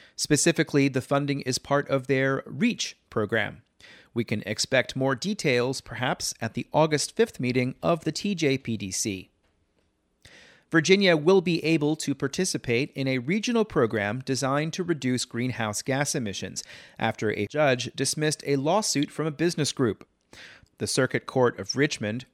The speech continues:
ruled that Virginia Department of Environmental Quality did not violate state rules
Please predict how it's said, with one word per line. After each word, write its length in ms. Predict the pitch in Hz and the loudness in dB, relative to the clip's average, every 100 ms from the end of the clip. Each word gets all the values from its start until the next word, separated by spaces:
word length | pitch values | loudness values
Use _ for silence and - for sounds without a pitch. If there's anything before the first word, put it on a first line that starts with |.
| - | -2
ruled 380 | 151 185 175 | 2 4 2
that 200 | 156 147 | -4 -4
Virginia 400 | - 135 151 220 | -4 -4 -2 -2
Department 520 | 233 196 - 165 160 151 | -2 -2 0 0 -2 -4
of 120 | 131 | -4
Environmental 600 | 123 131 143 135 127 117 | -2 0 0 0 -4 -8
Quality 520 | - 151 175 135 101 - - - | 2 4 4 2 -2 -10 -20 -8
did 180 | 127 104 | -4 0
not 340 | 117 147 - | 2 4 2
violate 500 | 110 110 107 107 107 | 0 2 2 0 -2
state 280 | - 123 120 | -2 -2 -2
rules 440 | 123 120 120 156 | 0 0 0 -4